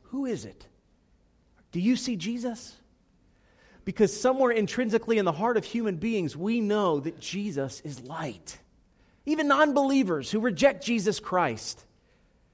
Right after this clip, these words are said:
that have, they've ever heard his name, they've ever heard the story about coming to the light, seeing the light, they know that Jesus is the light. And if you don't know that and you open the Scriptures, it is everywhere. Our hearts testify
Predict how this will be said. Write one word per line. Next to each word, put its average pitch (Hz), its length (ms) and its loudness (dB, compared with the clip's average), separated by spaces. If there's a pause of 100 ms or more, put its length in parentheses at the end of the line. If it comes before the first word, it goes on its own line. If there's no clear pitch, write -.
(480)
that 202 240 6
have, 202 260 8
they've 196 180 8
ever 302 200 8
heard 277 160 6
his 175 160 0
name, 190 340 2
they've 165 160 4
ever 277 160 6
heard 262 140 4
the 226 80 4
story 240 360 6
about 175 220 4
coming 269 320 4
to 240 140 -4
the 233 80 6
light, 208 320 4
seeing 285 400 2
the 254 80 4
light, 208 320 4 (180)
they 247 140 8
know 277 260 8
that 233 180 -4
Jesus 233 600 2
is 240 260 0
the 226 100 4
light. 220 540 -2 (1040)
And 180 120 2
if 180 120 2
you 196 60 2
don't 240 280 8
know 180 140 8
that 160 240 6
and 170 100 2
you 202 140 10
open 214 180 6
the 170 60 2
Scriptures, 175 680 0
it 175 140 6
is 151 260 2
everywhere. 110 720 0 (640)
Our 143 160 2
hearts 233 640 2 (120)
testify 120 760 0